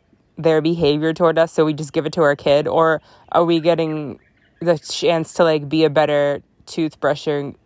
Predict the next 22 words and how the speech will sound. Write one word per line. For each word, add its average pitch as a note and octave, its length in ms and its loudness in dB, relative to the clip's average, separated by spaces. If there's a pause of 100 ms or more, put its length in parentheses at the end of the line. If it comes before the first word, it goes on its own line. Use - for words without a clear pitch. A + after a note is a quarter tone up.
(280)
dictator, - 760 -6
you D3 80 -10
know? C#3 220 -2
And D3+ 180 -6
it's D3 240 -8
like, C#3+ 160 -6 (240)
these F#3+ 440 -2
co-, - 300 -2
the, F3 360 -4
these F#3 540 -4 (280)
happen, - 460 -2
these, F3 280 -4
like, E3+ 200 2 (100)
opportunities F3+ 560 -2
happen E3 300 -2
constantly, G3 580 -6
though. - 300 -12 (100)
It's - 220 -6
like, F3+ 300 -2
it's - 180 -6
like F#3 140 -2
a, - 80 -2